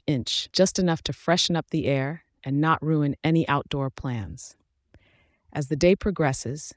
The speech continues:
temperatures are going to gently climb to a high of seventy-four degrees. Now that's what I call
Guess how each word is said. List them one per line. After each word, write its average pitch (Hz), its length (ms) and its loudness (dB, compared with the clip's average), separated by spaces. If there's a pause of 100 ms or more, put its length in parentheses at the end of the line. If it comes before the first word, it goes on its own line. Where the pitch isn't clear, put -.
(140)
temperatures 165 500 -2
are 151 60 -2
going 147 220 -2
to 143 80 -8
gently 170 380 0
climb 151 400 -2
to - 160 -4
a 143 60 -4
high 143 400 2
of 135 160 -8
seventy-four 156 760 -2
degrees. 120 640 -8 (640)
Now 151 140 0
that's 175 240 4
what 180 80 4
I 156 100 4
call 147 300 0